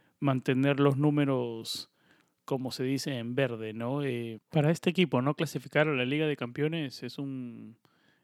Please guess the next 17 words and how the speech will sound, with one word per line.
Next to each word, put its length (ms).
es 160
un 80
golpe 300
duro, 300
¿no? 180
Es 100
un 120
golpe 260
duro 300
que 120
no 120
solo 260
se 140
ve 100
reflejado 720
en 220
los, 580